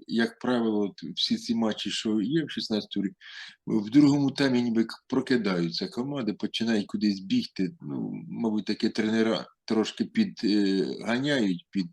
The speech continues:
е, шпилюють, е, що треба грати, треба прокинутися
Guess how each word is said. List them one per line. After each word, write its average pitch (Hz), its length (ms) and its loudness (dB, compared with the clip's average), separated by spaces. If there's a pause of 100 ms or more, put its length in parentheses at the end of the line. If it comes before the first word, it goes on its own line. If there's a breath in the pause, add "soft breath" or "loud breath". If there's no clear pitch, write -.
е, 95 300 2
шпилюють, 104 800 2 (720 loud breath)
е, 92 80 -4
що - 160 -4
треба 101 340 2
грати, 117 420 0
треба 95 240 -2
прокинутися 92 800 -2